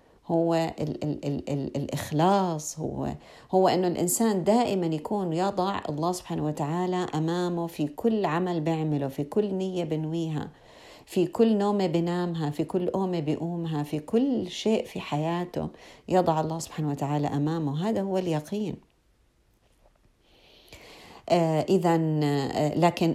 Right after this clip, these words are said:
لكن اليقين الحقيقي والحق متى سنراه النتيجة؟ هي يوم القيامة. عشان هيك كأنه ربنا بده يقولنا اربطوا، اربطوا. مش كل، يعني النتيجة إذا ما زبطت معاكم في الحياة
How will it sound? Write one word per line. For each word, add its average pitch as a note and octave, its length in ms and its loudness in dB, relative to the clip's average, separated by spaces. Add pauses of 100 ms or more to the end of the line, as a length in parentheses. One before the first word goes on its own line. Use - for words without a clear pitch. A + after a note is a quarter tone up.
لكن D#3+ 340 2
اليقين D3+ 480 0
الحقيقي F3 720 -2
والحق C#3+ 500 -2
متى E3+ 320 -2
سنراه D3+ 640 0 (260)
النتيجة؟ D3+ 680 2 (560)
هي C3+ 240 0
يوم A#2 200 -2
القيامة. - 440 -8 (360)
عشان D#3+ 300 4
هيك F#3+ 200 0
كأنه F4 360 4
ربنا A3 260 4
بده D3+ 260 2
يقولنا D3+ 400 2
اربطوا، G3 520 4
اربطوا. F#3 400 0 (520)
مش A3+ 300 4
كل، D4+ 380 8
يعني D#3 380 6
النتيجة F#3 460 4
إذا E3+ 220 4
ما F#3+ 200 4
زبطت A#3 420 0
معاكم E3 540 2
في D3+ 120 -2
الحياة E3 440 4